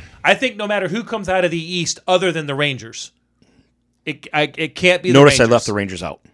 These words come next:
Speaker 1: Yeah, g-, uh, that's what I'm
Speaker 2: <laughs>
Speaker 1: saying. But this will be one of those years where the Rangers figure out how to put it all together and they show up and get swept by Colorado.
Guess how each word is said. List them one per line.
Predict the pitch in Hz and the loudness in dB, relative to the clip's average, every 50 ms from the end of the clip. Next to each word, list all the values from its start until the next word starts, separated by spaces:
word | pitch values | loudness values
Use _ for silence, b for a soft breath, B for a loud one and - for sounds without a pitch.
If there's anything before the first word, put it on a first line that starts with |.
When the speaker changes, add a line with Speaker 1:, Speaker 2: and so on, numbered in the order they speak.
| _ _ _ | _ _ _
Speaker 1:
Yeah, | 147 143 127 104 - _ _ 139 127 | -6 -6 -6 -6 -8 _ _ -16 -10
g-, | 151 151 | -8 -8
uh, | 165 165 | -6 -4
that's | - 160 156 170 | -4 -4 -4 -2
what | 160 156 | -4 -4
I'm | 151 | -4
Speaker 2:
<laughs> | |
Speaker 1:
saying. | - - 160 147 135 123 - B B B B B 135 | -2 -2 0 0 0 -2 -4 B B B B B 2
But | 170 170 165 139 131 | 2 2 2 0 -2
this | 180 196 190 | -2 -2 -2
will | - 185 | -4 -6
be | 156 190 190 | -2 -2 -2
one | 180 170 185 180 | 0 0 0 -2
of | 185 | 0
those | 165 180 175 156 135 | 0 0 -2 -2 -2
years | 175 180 180 160 143 | -4 -2 -2 -2 -4
where | 156 156 | -4 -6
the | 151 143 | -6 -4
Rangers | 143 160 170 170 156 143 139 135 120 - | -4 -4 -4 -4 -8 -8 -10 -10 -10 -12
figure | - - - - 180 170 160 165 160 | -16 -18 -6 -4 -4 -4 -4 -4 -4
out | 160 156 160 143 | -4 -4 -4 -2
how | 151 170 156 | -4 -2 -2
to | 147 135 | -2 -4
put | - - 175 170 | -2 -6 -6 -4
it | 165 | -4
all | 165 160 156 | -4 -4 -6
together | 151 151 160 165 147 147 | -6 -4 -4 -4 -4 -4
and | 135 127 | -6 -6
they | 135 139 | -6 -6
show | 131 - 165 147 | -6 -4 -2 -2
up | 139 131 | -2 -2
and | 143 127 | -4 -10
get | 131 - | -10 -10
swept | - - - 156 143 - _ | -10 -6 -4 -6 -6 -4 _
by | 135 127 | -6 -6
Colorado. | - 143 147 135 123 127 135 139 135 120 107 101 | -4 -2 -2 -2 0 0 0 0 0 -2 -4 -8